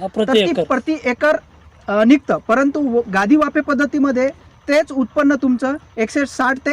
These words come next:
Speaker 2: एकशे सत्तर क्विंटल निघतं,
Speaker 1: हा.
Speaker 2: असं अनुमान हे काका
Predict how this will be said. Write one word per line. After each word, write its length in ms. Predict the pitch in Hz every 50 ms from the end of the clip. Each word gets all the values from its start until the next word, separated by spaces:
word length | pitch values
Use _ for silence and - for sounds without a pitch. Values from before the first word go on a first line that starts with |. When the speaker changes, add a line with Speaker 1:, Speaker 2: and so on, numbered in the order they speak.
| 285
Speaker 2:
एकशे 240 | 262 233 - 311 277
सत्तर 280 | - 247 233 - - 269
क्विंटल 400 | - - 247 233 233 - 262 254
निघतं, 260 | 240 254 - - 262
Speaker 1:
हा. 280 | 269 233 208 175 160 151 294
Speaker 2:
असं 180 | 214 - 302 277 - - - - - _ -
अनुमान 400 | 233 233 285 294 302 277 233 - - -
हे 100 | 196 208
काका 340 | 226 - 247 220 - 269 269